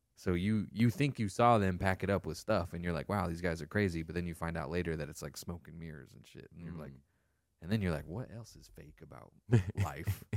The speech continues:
Speaker 1: Yeah, like, they put on this show. So I don't know if they're cool or not, and I think that's the point, you know? Like,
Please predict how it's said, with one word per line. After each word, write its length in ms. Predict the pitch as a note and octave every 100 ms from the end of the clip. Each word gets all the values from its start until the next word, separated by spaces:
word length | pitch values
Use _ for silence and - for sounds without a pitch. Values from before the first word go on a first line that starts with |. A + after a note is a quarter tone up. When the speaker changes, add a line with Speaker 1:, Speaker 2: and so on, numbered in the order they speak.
| - _ F#2+ - - - - _ -
Speaker 1:
Yeah, 140 | F#2+
like, 160 | F2+ F#2
they 80 | G2
put 140 | C3
on 120 | B2+ A2+
this 120 | G2
show. 180 | A#2 F#2
So 160 | - A2+
I 60 |
don't 120 | D3
know 120 | C3 C3
if 60 |
they're 120 | A#2+
cool 240 | G2 B2 A2
or 120 | F2+
not, 200 | G#2+ F2+
and 80 | F#2
I 60 |
think 160 | G2+ B2+
that's 140 | F2+
the 100 | D2
point, 300 | D#2 G#2 E2+ -
you 80 | D2+
know? 180 | D2+ F2
Like, 160 | D2+